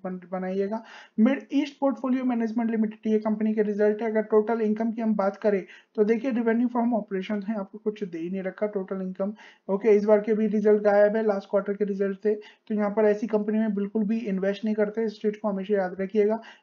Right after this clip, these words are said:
बेशक से कितने भी profit में हो या कितने भी loss में हो। यहाँ पर देखें तो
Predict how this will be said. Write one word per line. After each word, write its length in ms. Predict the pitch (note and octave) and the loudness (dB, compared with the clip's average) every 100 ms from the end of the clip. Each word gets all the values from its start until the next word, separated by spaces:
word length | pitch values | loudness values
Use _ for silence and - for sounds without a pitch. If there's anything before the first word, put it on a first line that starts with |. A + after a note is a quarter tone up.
| G3 | 0
बेशक 240 | G3+ G#3+ | 2 2
से 120 | G#3 | 0
कितने 260 | A3 G#3+ A3 | -4 -2 0
भी 80 | G#3+ | 0
profit 400 | G#3 F#3+ G3 G#3 | 2 0 2 2
में 120 | G#3+ | 2
हो 60 | A3+ | 0
या 120 | A#3+ | -2
कितने 300 | A#3 G#3 G3 | -4 -4 -2
भी 80 | G3 | -2
loss 240 | F3+ E3 F3+ | -4 -8 -10
में 80 | |
हो। 40 | E3 | -8
यहाँ 120 | F3 | -8
पर 140 | F3 | -6
देखें 300 | F#3 G3 G#3+ A3+ - - | -4 -2 0 -2 -4 -10
तो 80 | - | -2